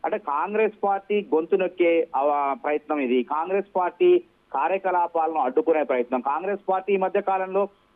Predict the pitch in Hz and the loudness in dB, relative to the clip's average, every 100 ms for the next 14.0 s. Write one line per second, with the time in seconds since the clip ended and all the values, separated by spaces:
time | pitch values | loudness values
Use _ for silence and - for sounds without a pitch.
0 | - 156 160 160 151 165 180 202 160 160 | -6 -2 0 0 0 0 0 0 0 -2
1 | 190 202 185 175 185 170 160 165 175 165 | -2 0 0 0 0 2 2 0 0 0
2 | 170 175 151 170 190 185 175 165 170 170 | 2 2 0 0 -2 0 0 0 2 2
3 | 170 170 160 180 180 185 165 143 - 185 | 2 4 2 2 2 0 0 -2 2 2
4 | 180 - 160 156 143 160 156 170 - _ | 2 -2 -2 -2 -2 -2 2 0 -2 _
5 | _ _ 147 170 165 127 - 143 - 175 | _ _ -2 0 0 -2 -2 -2 -2 -4
6 | 180 214 214 202 208 202 196 180 170 170 | -2 -2 0 0 0 0 -2 -2 -2 -2
7 | 165 170 123 123 139 175 214 214 214 160 | 2 2 2 2 2 0 -2 -2 -2 0
8 | 170 208 208 202 196 175 185 175 160 135 | 0 -2 -2 -2 0 2 2 0 0 0
9 | - _ _ _ _ - 151 156 208 247 | -2 _ _ _ _ -6 -4 2 2 4
10 | 233 208 196 - - 160 226 202 180 208 | 4 4 2 -6 -8 0 0 2 2 2
11 | 240 226 208 208 202 190 185 170 175 196 | 0 0 -2 0 0 -2 -2 -2 -2 -4
12 | 196 - 180 175 170 170 160 151 131 139 | -4 -2 0 0 0 0 0 2 2 2
13 | 156 170 156 147 139 135 - 135 151 233 | 2 2 2 2 2 2 2 0 2 0